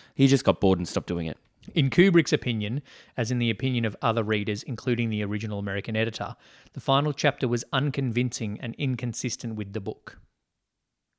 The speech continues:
Speaker 2: Kubrick says he
Speaker 1: Yeah.
Speaker 2: didn't read the original version until he had virtually finished the screenplay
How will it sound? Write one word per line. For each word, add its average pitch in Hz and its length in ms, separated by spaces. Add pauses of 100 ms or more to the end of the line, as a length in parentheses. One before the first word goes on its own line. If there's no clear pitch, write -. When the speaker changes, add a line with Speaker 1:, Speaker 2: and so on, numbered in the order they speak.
(1040)
Speaker 2:
Kubrick 143 300
says 143 200
he 85 80
Speaker 1:
Yeah. 135 60
Speaker 2:
didn't 131 260
read 127 340
the 127 100
original 117 340
version 110 380
until 117 260
he 113 80
had 120 140
virtually 123 460
finished 127 460
the 127 60
screenplay 110 800